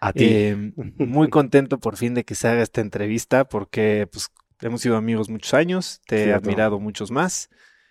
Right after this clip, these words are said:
Speaker 2: y hoy vamos a platicar de cosas muy interesantes.
Speaker 1: Seguro que sí.
Speaker 2: Quiero empezar por algo que me intrigó muchísimo, porque, mm, estudiando un poco de ti, me topé con algo,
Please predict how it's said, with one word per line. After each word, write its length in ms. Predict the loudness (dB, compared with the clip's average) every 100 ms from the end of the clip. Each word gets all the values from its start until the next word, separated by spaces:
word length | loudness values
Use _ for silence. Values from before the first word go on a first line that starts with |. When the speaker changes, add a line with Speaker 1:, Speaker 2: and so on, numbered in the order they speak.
| _ _
Speaker 2:
y 340 | 0 2 4
hoy 240 | 4 4 2
vamos 260 | -4 -6
a 40 | -10
platicar 380 | -12 -6 -4
de 100 | -2
cosas 320 | -4 -4 -6 -6
muy 360 | -2 -2 -2 -4
interesantes. 720 | -4 -6 -6 -10 -10 -14 -16 -4
Speaker 1:
Seguro 320 | 0 2 2
que 80 | 0
sí. 180 | -2 -4
Speaker 2:
Quiero 200 | 2 2
empezar 480 | 4 0 0 0 0
por 140 | 4 4
algo 180 | 4 0
que 140 | -2
me 100 | 0
intrigó 560 | -2 -2 0 2 2 0
muchísimo, 600 | -2 -2 -2 -4 -10 -16 -20 _ _ _ _ -4
porque, 540 | -4 -2 2 4 2
mm, 160 | -2 -10 -20 _ _ _ _ _ -16
estudiando 400 | -2 4 4 4
un 40 |
poco 220 | 0 2
de 80 | 0
ti, 340 | 0 -4 -4 -10 _ _ _ _ _ _ _ _ -4
me 120 | -2
topé 280 | 0 -2 0
con 200 | 0 2
algo, 600 | 2 4 2 2 -2